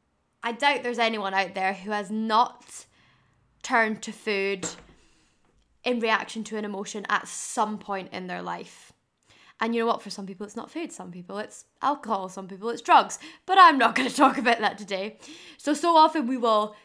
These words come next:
stress eat or we'll eat to kind of suppress and numb an emotion.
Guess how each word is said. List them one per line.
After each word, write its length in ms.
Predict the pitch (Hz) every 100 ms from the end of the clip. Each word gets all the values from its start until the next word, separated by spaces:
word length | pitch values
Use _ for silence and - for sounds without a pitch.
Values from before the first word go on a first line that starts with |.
| _
stress 580 | - - 254 269 262 208
eat 220 | 202 -
or 80 | 220
we'll 180 | 220 -
eat 240 | 226 - -
to 80 | -
kind 160 | 220 190
of 160 | 185
suppress 880 | - 226 - - 247 240 220 - - _ _ _ 220
and 240 | 220 226
numb 400 | 208 190 196 196 - _ _
an 80 | 214
emotion. 680 | 202 190 185 - - - 180